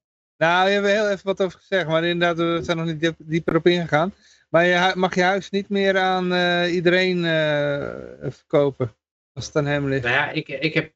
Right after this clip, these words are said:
Speaker 2: overigens net gelezen dat de P V V is van dwars liggen, dat het toch niet doorgekomen is.
Speaker 1: Oh, oké, nou, mooi.
Speaker 2: Maar het is wel typisch iets, eh, je laat Hugo ergens op, op los en hij maakt er een,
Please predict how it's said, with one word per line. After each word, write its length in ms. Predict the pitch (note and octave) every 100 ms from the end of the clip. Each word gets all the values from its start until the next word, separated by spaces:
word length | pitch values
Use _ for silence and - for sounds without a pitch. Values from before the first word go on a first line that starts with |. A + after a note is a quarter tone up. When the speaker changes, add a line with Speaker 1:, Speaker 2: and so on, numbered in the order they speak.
| _
Speaker 2:
overigens 360 | D#3 C#3 C3
net 100 | E3
gelezen 320 | - C#3 C3+ C3
dat 180 | B2+
de 80 | B2+
P 100 | -
V 300 | C#3+ B2+ A#2+
V 40 | C#3+
is 300 | C#3+ B2+ -
van 140 | A#2+
dwars 280 | A#2 A#2+ G#2+
liggen, 220 | A2+ G#2+
dat 140 | A2 A2
het 160 | A2
toch 120 | B2+
niet 160 | B2 A#2
doorgekomen 640 | A#2+ A#2+ - - F#2+ F#2+
is. 220 | F#2+ D#3 _ _
Speaker 1:
Oh, 240 | D#3+ F#3 F3
oké, 240 | B2 G#2+
nou, 220 | A#2 A2+
mooi. 260 | A2+ A2+ A2+
Speaker 2:
Maar 180 | A#2 A#2
het 140 | B2
is 100 | C3+
wel 180 | D#3 D#3
typisch 400 | F3+ D#3 C#3+ C3
iets, 280 | D3 - -
eh, 380 | C#3 C3+ C3 C3
je 140 | C3
laat 260 | C3+ C#3+ C3+
Hugo 400 | C3 D#3 C#3+ C#3
ergens 300 | C#3 C3 B2+
op, 460 | C3 C3 B2 B2 -
op 160 | B2
los 360 | B2 B2 D#3 -
en 140 | A#2+
hij 140 | B2 B2+
maakt 300 | C#3 C3+ C3+
er 120 | C3
een, 220 | B2+ A#2+